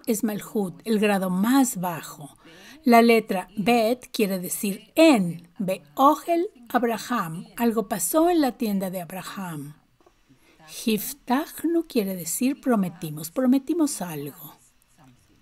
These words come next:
Hicimos una promesa en la tienda de Abraham. Abraham reunió gente que dijo,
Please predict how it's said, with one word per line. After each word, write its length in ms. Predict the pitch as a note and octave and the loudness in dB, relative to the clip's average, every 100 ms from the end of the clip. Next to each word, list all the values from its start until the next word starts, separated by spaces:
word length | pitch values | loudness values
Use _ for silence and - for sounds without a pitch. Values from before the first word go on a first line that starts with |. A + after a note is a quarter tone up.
| _ _ F3+ - - A3+ C4+ | _ _ -20 -20 -20 -6 0
Hicimos 520 | D4 - D4 D4+ - | 2 6 6 6 2
una 220 | G3+ G#3 | 0 0
promesa 580 | A#3 G#3 G#3 C4+ - D#4+ G#4 | -2 -2 0 0 -2 -6 2
en 120 | C#4 | 4
la 120 | A#3+ | 4
tienda 420 | A#3+ G#3 F3+ E3+ E3+ | 0 -4 -4 -6 -8
de 140 | E3+ | -10
Abraham. 680 | D#3 E3+ - - D3 C#3 B2 - - - _ _ | -12 -14 -16 -12 -10 -12 -14 -20 -20 -20 _ _
Abraham 720 | - C4 A#3 A#3 A3+ C4 D4 G#4 _ - _ C4 D4 | 0 2 2 0 0 2 2 0 _ -20 _ -20 -4
reunió 440 | A3+ G#3+ G3+ G#3 G3+ | 2 4 6 4 0
gente 480 | - A3 A#3+ C4+ B3+ | -4 0 0 -2 -6
que 120 | G3+ | -6
dijo, 340 | G3 E3+ - | -8 -10 -14